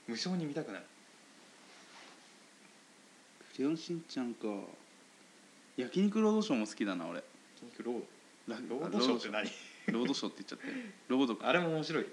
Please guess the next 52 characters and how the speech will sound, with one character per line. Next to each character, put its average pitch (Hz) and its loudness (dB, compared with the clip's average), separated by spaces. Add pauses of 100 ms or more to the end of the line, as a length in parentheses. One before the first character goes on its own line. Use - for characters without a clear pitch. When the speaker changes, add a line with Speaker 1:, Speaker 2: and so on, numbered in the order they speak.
(180)
Speaker 2:
あ 110 2
れ 117 2
面 113 2
白 113 2
い 104 4
よ 92 0
ね。 90 2
Speaker 1:
あ 92 0
れ 127 -2
も 123 -2
面 117 -2
白 113 -4
か - -8
っ - -16 (480)
た。 170 2
熱 202 2
海 110 0
が 87 -2
い 90 -4
い - -6
よ - -8
ね。 - -14 (680)
Speaker 2:
い 113 4 (120)
い。 - -2 (2750)
焼 - -4
肉 123 2
ロ 120 2
ー 110 2
ド 92 0
い 101 0
い 90 -4
よ 82 -6
ね。 - -12 (760)
Speaker 1:
熱 202 -4
海、 98 -6 (1700)
あ 123 -6
れ、 190 -4
な 180 0
ん 269 4
で 127 4
熱 113 -2
海 95 -6
行 - -16
く - -14
ん - -12
だ - -20
っ - -20 (120)
け？ - -18 (920)
Speaker 2:
な 131 4
ん - 0
か 117 -2
温 127 2